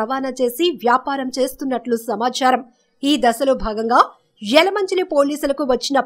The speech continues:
పక్కా సమాచారంతో ఎలమంచిలి రూరల్ ఎస్ఐ చంద్రశేఖర్, రాంబిల్లి ఎస్ఐ అరుణ్ కిరణ్ల నేతృత్వంలో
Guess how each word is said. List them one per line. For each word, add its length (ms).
పక్కా 280
సమాచారంతో 680
ఎలమంచిలి 480
రూరల్ 400
ఎస్ఐ 240
చంద్రశేఖర్, 680
రాంబిల్లి 460
ఎస్ఐ 280
అరుణ్ 300
కిరణ్ల 320
నేతృత్వంలో 640